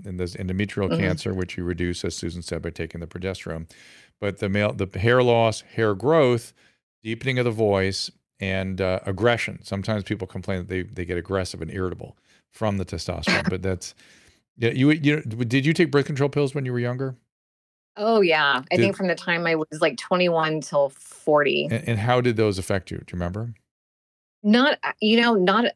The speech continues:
Speaker 2: I don't really remember having any side effects whatsoever.
Speaker 1: Okay.
Speaker 2: I never had any weight gain or
Speaker 1: Yeah.
Speaker 2: anything, but I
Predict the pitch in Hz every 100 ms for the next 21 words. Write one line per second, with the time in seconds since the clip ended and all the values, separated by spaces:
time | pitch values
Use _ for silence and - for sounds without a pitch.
0 | - 180 175 202 190 190 170 165 165 165
1 | 156 143 156 156 151 135 135 127 - 143
2 | 135 135 135 - 156 - 156 175 190 202
3 | 196 190 175 156 151 185 180 180 175 175
4 | 170 170 160 165 170 165 160 156